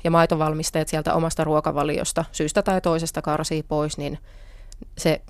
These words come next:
riittävä kalsiumi pitäisi sitten täydentää sieltä kalsiumvalmisteen kautta. Maidon huonoihin puoliin voidaan lukea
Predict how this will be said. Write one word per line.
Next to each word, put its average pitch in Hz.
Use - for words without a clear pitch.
riittävä 170
kalsiumi 165
pitäisi 156
sitten -
täydentää 147
sieltä -
kalsiumvalmisteen 156
kautta. -
Maidon 254
huonoihin 240
puoliin 170
voidaan 170
lukea 165